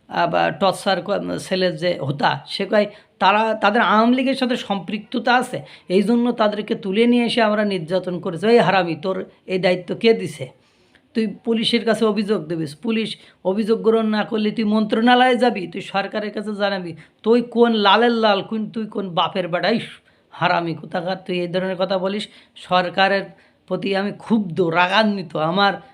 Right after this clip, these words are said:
মেজাজ গরম হয়ে যায়। একটা মিডিয়ায় সে সরাসরি এই ধরনের সাক্ষাৎকার দিচ্ছে। একজন মানুষ আওয়ামী লীগ করতে পারে, সমস্যা কী? সে দুর্নীতি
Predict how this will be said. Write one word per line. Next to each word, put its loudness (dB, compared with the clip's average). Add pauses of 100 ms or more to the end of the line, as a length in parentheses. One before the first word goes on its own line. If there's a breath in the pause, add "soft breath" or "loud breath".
(140 loud breath)
মেজাজ 2
গরম 4
হয়ে -4
যায়। -4
একটা -4
মিডিয়ায় 2
সে -2
সরাসরি -2 (220 loud breath)
এই 4
ধরনের 0
সাক্ষাৎকার -6
দিচ্ছে। -8
একজন -4
মানুষ -4 (240 soft breath)
আওয়ামী 2
লীগ -6
করতে -2
পারে, -4
সমস্যা -2
কী? -8 (240 loud breath)
সে -2 (140)
দুর্নীতি 0